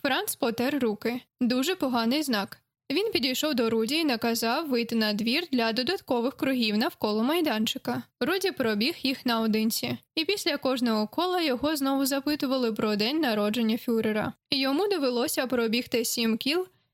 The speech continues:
поки відповідь не була правильною. Та головна халепа виникла через декілька днів після зборів. Руді побачив, що Дойчер разом з кількома приятелями прогулюється Мюнхенською вулицею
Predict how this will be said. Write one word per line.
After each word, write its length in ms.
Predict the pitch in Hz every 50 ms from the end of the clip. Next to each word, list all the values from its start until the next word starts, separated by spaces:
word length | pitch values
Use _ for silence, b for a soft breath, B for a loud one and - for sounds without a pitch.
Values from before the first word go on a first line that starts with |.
| _ _ _
поки 320 | - 392 415 - 381 311 269
відповідь 460 | 254 269 269 - 330 330 339 311 -
не 100 | 262 240
була 300 | 220 226 220 214 220 269
правильною. 680 | - 339 330 262 226 233 226 220 220 220 226 208 - - - _ _ -
Та 100 | - 392 427
головна 480 | 370 320 330 294 269 247 233 233 254 320
халепа 440 | - - 269 240 233 226 226 240
виникла 440 | 226 220 226 226 226 220 - 226 220
через 300 | - - 233 220 233 220
декілька 480 | 233 233 233 233 254 226 226 - 233 226
днів 240 | 214 233 320 403 -
після 400 | - 311 320 - - 262 240 233
зборів. 520 | 214 - - 226 226 226 226 - - _ _ _ _ -
Руді 340 | - 277 330 415 427 403 359
побачив, 520 | - 277 254 233 226 240 247 - 320 277 -
що 240 | - - 247 233
Дойчер 440 | 233 233 254 339 - - 311 302 285
разом 340 | 240 240 233 233 233 226 240
з 40 | -
кількома 520 | - 262 240 247 - 247 247 247 233 214
приятелями 760 | 208 - 247 320 370 370 349 349 330 311 320 311 302 311 311
прогулюється 960 | 294 - 269 226 220 240 - 247 262 302 339 370 359 320 - - 320 302 302 302
Мюнхенською 680 | 277 240 247 285 - 330 320 - - - 311 311 302
вулицею 600 | 277 285 320 311 226 220 - - - 226 220 220